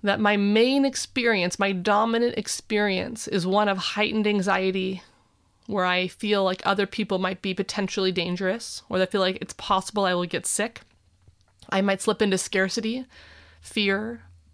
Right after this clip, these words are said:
I might want to retreat. I might want to obsess or fixate. I might d-, have a desire for control. I might feel totally out of control and engage in, in reckless and uncontrolled behavior, right? We, we span the spectrum, you guys, because of our,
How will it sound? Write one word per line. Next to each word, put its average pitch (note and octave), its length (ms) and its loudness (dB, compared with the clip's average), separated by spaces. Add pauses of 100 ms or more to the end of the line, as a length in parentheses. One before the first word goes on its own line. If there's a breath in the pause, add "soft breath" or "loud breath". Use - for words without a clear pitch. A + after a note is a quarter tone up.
I F#3+ 80 2
might F#3 180 0
want F#3+ 140 2
to F#3+ 80 2
retreat. A3+ 600 -2
I F#3 60 -2
might F3+ 180 0
want F#3 140 2
to - 100 -2
obsess G#3 640 -2
or F3 100 0
fixate. - 680 -4 (460 loud breath)
I F#3 60 2
might F3+ 300 0
d-, G#3 80 2
have G#3 140 2
a F#3 60 4
desire F#3+ 420 2
for F#3+ 180 -2
control. G#3+ 840 -2 (340 loud breath)
I G3 100 0
might F#3 200 0
feel F#3+ 160 0
totally G#3+ 540 2
out G3 200 4
of G#3+ 120 0
control G#3+ 480 2
and F3+ 100 0
engage F#3 400 2
in, F3+ 120 0
in E3+ 220 -2
reckless F3 420 -2
and E3+ 160 0
uncontrolled F3+ 680 -2
behavior, F3+ 560 -4 (500 soft breath)
right? G3+ 200 0
We, A3 120 2
we A3 200 2
span A#3+ 480 0
the F#3+ 120 0
spectrum, A3+ 640 0
you A3+ 100 0
guys, A3 380 2
because F#3+ 400 0
of F3+ 80 0
our, F3 260 0